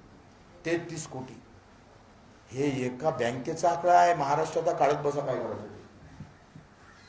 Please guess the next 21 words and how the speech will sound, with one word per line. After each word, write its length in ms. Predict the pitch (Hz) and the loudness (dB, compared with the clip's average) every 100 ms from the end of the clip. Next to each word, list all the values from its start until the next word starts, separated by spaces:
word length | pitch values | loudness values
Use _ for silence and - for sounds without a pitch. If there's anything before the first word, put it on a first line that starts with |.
| - | -2
प्रोत्साहन 460 | 160 185 - 226 226 | 4 4 8 8 8
निधी 200 | 226 254 | 4 4
त्यांचा 480 | 240 214 220 262 | 8 8 10 12
पण 160 | 254 247 | 12 12
अजून 220 | 240 233 | 10 12
आला 220 | 233 233 | 12 12
नाही. 200 | 220 220 220 - - - - - - | 10 6 -2 -8 -16 -20 -20 -20 -4
दोन 320 | 123 208 247 | 6 8 10
हजार 280 | 240 240 240 | 12 12 12
ऐंशी 400 | 208 202 202 233 | 12 10 6 6
रुपये, 340 | 233 233 220 196 | 6 10 12 12
ऐंशी 440 | 180 175 - 240 | 12 12 8 4
लोकांचा 800 | 220 190 208 202 - 233 269 - - - - - | 6 8 6 6 12 12 12 12 0 -14 -4 8
अजूनही 480 | 139 143 165 180 190 | 10 10 6 6 8
आम्ही 260 | 165 151 | 8 6
पाहतोय, 560 | 156 143 127 147 151 160 - - - - - | 6 6 6 6 6 4 0 -8 -18 -20 -2
पैसे 480 | 127 123 127 151 151 | 0 0 0 2 2
मागच्या 500 | 143 113 - 147 147 | 4 2 0 2 2
कर्जमाफीचे 920 | 143 117 110 135 127 - 117 104 139 | 2 -2 -2 -2 0 -2 -4 -6 -2
आले 380 | 113 101 113 117 | -2 -2 -4 -8
नाही. 580 | 110 98 113 131 131 | -8 -8 -8 -10 -12